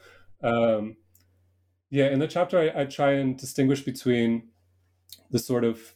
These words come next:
informatic, legible, uh, kind of reading he's expected to do in the metro. He's supposed to understand that this is a map that tells him how to get to here. He's supposed to understand this is an advertisement to, that tells him to buy this, that there's a clear message that's the correct interpretation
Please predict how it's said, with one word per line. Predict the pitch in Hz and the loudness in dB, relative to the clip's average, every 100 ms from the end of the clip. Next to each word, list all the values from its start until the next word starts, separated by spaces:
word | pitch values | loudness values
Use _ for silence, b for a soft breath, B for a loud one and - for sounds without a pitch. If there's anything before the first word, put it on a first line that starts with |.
| _ | _
informatic, | - 147 160 147 135 131 131 - | -2 -2 0 0 2 0 -2 -10
legible, | 117 131 135 143 131 123 117 117 b b b _ - | 2 2 4 0 0 0 0 -4 b b b _ -4
uh, | 110 107 104 101 127 - - | 0 2 0 -2 -8 -16 -20
kind | - 160 151 | -4 0 0
of | 135 | 2
reading | 135 | 0
he's | 120 117 | 0 -2
expected | 113 - 147 156 135 | -4 2 4 4 -2
to | - | -4
do | 120 113 120 | 0 0 0
in | 110 | -2
the | 101 | 0
metro. | 98 - 104 107 113 b b | 0 0 0 0 -2 b b
He's | - 113 127 | 0 2 0
supposed | 135 147 143 | 0 0 0
to | 175 | -2
understand | 135 131 - 127 123 | 0 -2 0 0 0
that | |
this | 131 131 | -2 -2
is | 120 | -2
a | |
map | 107 110 107 | 0 2 0
that | 139 | -2
tells | 123 110 | -2 0
him | 107 | 0
how | 107 | 0
to | |
get | 107 107 | 0 -2
to | 117 | -4
here. | - 110 98 | 0 0 2
He's | 120 107 | -2 -6
supposed | 135 131 | -4 0
to | 139 | 0
understand | 131 135 120 | 0 0 -2
this | 113 | -4
is | 117 | -4
an | 117 | 0
advertisement | 117 113 120 110 110 | 2 2 0 0 0
to, | - 131 | -2 -4
that | 123 107 | -2 0
tells | 117 | 0
him | 107 | 0
to | 110 | -2
buy | 101 107 104 101 b b b _ | 0 0 0 -2 b b b _
this, | 107 95 - - B - | 2 2 -2 -12 B -12
that | 98 | -2
there's | 110 101 | 0 2
a | 107 | -2
clear | - - 160 | -4 -4 -2
message | 143 127 - 120 - | 0 0 -2 -6 -4
that's | 110 - | -6 -6
the | |
correct | - - 117 117 - | -8 2 2 4 0
interpretation | 113 113 110 107 101 104 92 | -2 -4 -2 0 0 0 -2